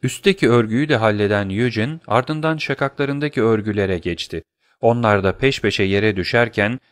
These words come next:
hiçbir pişmanlık belirtisi göstermedi. Tam tersine simsiyah kaşlarının altındaki abanozun iç kısmını andıran gözleri her zamankinden daha çok ışıltı saçarak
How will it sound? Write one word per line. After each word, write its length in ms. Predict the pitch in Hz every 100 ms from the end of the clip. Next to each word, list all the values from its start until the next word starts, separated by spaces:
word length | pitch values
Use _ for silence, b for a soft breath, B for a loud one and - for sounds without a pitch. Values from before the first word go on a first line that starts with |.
| _
hiçbir 380 | 156 - 190 175
pişmanlık 560 | 151 - 135 120 120
belirtisi 520 | 120 110 107 107 - 101
göstermedi. 800 | 92 85 - 85 82 80 78 76 _ _ -
Tam 200 | 151 165
tersine 500 | 139 104 - 110 110
simsiyah 580 | - 156 143 131 117 107
kaşlarının 560 | 110 107 110 104 110
altındaki 720 | 107 104 117 110 117 - 107 - _ -
abanozun 560 | 113 160 170 180 180 -
iç 220 | 160 -
kısmını 440 | - 120 123 113
andıran 520 | 127 117 104 110 113 107
gözleri 640 | 101 95 92 95 101 113 _ _
her 180 | - 110
zamankinden 880 | 107 107 104 101 104 101 101 98 92
daha 200 | 92 143
çok 240 | - 117
ışıltı 360 | 107 - 104 110
saçarak 600 | - 101 113 101 95